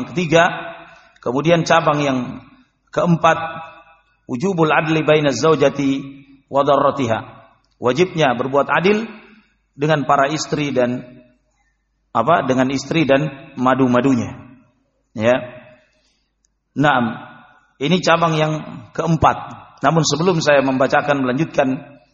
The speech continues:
keterangan penulis, hafizahullah taala, saya ingin mengingatkan kepada para ummahat secara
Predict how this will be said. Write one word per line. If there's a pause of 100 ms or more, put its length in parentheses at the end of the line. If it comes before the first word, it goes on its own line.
(300)
keterangan
penulis,
hafizahullah
taala, (120)
saya
ingin (640)
mengingatkan
kepada
para (420)
ummahat
secara